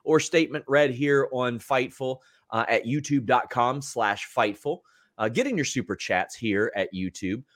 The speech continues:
or go over to humper chats dot com. That's our Streamlabs platform. That allows you to get your questions, your statements in a little bit earlier, and, uh, you can leave them for Saturday's show. If you want them read for Grapsody this Saturday afternoon, you can leave them there as well.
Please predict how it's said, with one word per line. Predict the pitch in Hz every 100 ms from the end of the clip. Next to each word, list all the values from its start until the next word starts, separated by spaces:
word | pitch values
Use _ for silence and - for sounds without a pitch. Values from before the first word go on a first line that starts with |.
| _
or | - 269 226 208
go | 165 196
over | 190
to | 180
humper | 190 262 269
chats | - 220 202 - 139
dot | 135 151 151
com. | 139 120 101
That's | 147 -
our |
Streamlabs | 175 - 170 151 143 135 -
platform. | 143 - - 131 131 _ _
That | 139
allows | 143 139 131
you | 123
to | 120
get |
your | 127
questions, | 107 143 127 139 120 - _
your | 117
statements | - 160 143 127 131 -
in | 127 120 123 -
a | 110
little | 110 160 170
bit | 117 131 135 -
earlier, | 120 117 113 110 107 - _ _
and, | 165 165 143 139
uh, | 117 117 117 117
you | 127
can | 135 123
leave | 127 127
them | 127
for | 110 127 123 -
Saturday's | - 117 107 101 92 87
show. | - 85 78
If | 80 117
you |
want | 117 123 -
them | 123 123 120
read | 113 117
for | - 120 117 110 _ _ 117
Grapsody | 143 185 - 123 87
this | 80 107
Saturday | - 123 131 135
afternoon, | 135 123 127 175 80
you | 78
can | 87
leave | 98 107
them | 101 98
there | 107 104 107
as | 90 85
well. | 131 127 120